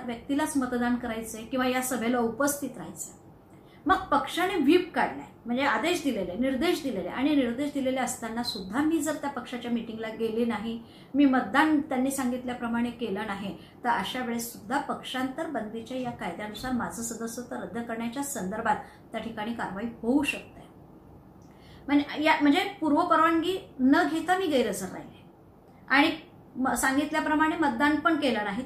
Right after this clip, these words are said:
तरी पण हा पक्षांतर बंदीच्या कायद्याने काय होणार? सदस्यत्व माझं अपात्र ठरण्याच्या संदर्भातील तरतूद या ठिकाणी करू शकतात. किंवा एखाद्या स्वतंत्र प्रतिनिधीने शपथ घेतल्यानंतर, म्हणजे आता मी स्व-, आहे ना, शपथ घेतलेली आहे,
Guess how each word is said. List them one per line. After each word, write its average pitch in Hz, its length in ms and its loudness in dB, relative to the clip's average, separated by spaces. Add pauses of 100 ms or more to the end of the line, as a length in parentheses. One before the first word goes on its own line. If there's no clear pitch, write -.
(120)
तरी 262 180 2
पण 330 200 -2
हा 330 120 -2
पक्षांतर 247 500 -6
बंदीच्या 233 400 -4
कायद्याने 220 400 -6
काय 240 180 -2
होणार? 262 220 0 (340)
सदस्यत्व 262 680 -2
माझं 240 280 -2 (140)
अपात्र 247 400 -2
ठरण्याच्या 214 480 -8
संदर्भातील 208 760 -8
तरतूद 226 320 -6
या 214 60 -8
ठिकाणी 190 360 -10
करू 185 200 -10
शकतात. - 320 -14 (840)
किंवा 320 200 4
एखाद्या 294 520 4 (380)
स्वतंत्र 311 480 2
प्रतिनिधीने 285 680 2
शपथ 269 400 -4
घेतल्यानंतर, 240 640 2
म्हणजे 240 180 2
आता 247 160 0
मी 277 220 6
स्व-, 285 160 -4 (300)
आहे 427 160 -4
ना, - 120 -6 (160)
शपथ 269 340 -2
घेतलेली 269 440 2
आहे, 262 240 -2